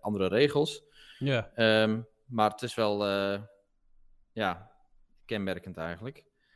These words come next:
Speaker 1: Ehm, dan is er een kleine game, My Fantastic Ranch, eh, uitgebracht door Nacon. En die komt in het najaar van twintig tweeëntwintig uit. Ehm, ja, wat een kleine management game is voor,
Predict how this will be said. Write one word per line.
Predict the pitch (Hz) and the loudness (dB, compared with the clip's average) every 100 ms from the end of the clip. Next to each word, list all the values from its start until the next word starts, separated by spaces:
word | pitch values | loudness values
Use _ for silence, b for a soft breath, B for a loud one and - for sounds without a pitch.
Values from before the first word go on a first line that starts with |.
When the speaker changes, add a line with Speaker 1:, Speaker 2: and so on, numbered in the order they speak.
| _ _ _ | _ _ _
Speaker 1:
Ehm, | 127 123 120 | -2 0 2
dan | 120 151 | 2 2
is | 156 | 0
er | 147 | -4
een | 131 - | -6 -6
kleine | - 190 185 135 117 | 0 2 4 2 2
game, | 120 101 87 - - _ - - - - - - | 2 2 -4 -14 -20 _ -20 -20 -20 -20 -20 -6
My | 98 120 156 147 | 0 4 4 2
Fantastic | - 127 117 143 127 - 120 - | 0 -2 -2 -2 -4 -4 -6 -6
Ranch, | 113 131 107 - - - | -4 -2 -4 -8 -14 -14
eh, | 117 110 104 101 | -8 -6 -6 -6
uitgebracht | 98 127 117 101 101 98 | -6 -6 -6 -8 -8 -6
door | 104 101 | -6 -4
Nacon. | 107 123 127 - 87 87 - - - - - | -2 0 0 -2 -4 -6 -14 -20 -20 -20 -6
En | 107 101 98 95 104 | -2 0 0 -2 -8
die | 101 | -4
komt | 123 110 | 0 0
in | 101 | 0
het | 104 | 2
najaar | 117 117 110 101 95 | 6 6 4 2 0
van | - 98 - | -2 -6 -6
twintig | - 107 110 - | -6 -4 -6 -10
tweeëntwintig | - 139 131 110 120 104 98 | -4 -2 -2 -4 -6 -6 -4
uit. | 104 98 - - _ _ _ _ _ _ | 0 0 -4 -16 _ _ _ _ _ _
Ehm, | - 104 101 98 95 98 - _ - | 0 2 4 2 0 -8 -16 _ -2
ja, | 117 | 2
wat | 123 139 | 2 2
een | 143 | -4
kleine | - 151 160 151 135 | 2 4 6 4 0
management | 120 113 131 190 170 151 156 131 | 0 -2 -2 -2 -4 -6 -6 -2
game | 151 165 160 | 0 0 -4
is | 127 175 - | -4 -4 -8
voor, | - 113 - | -8 -6 -6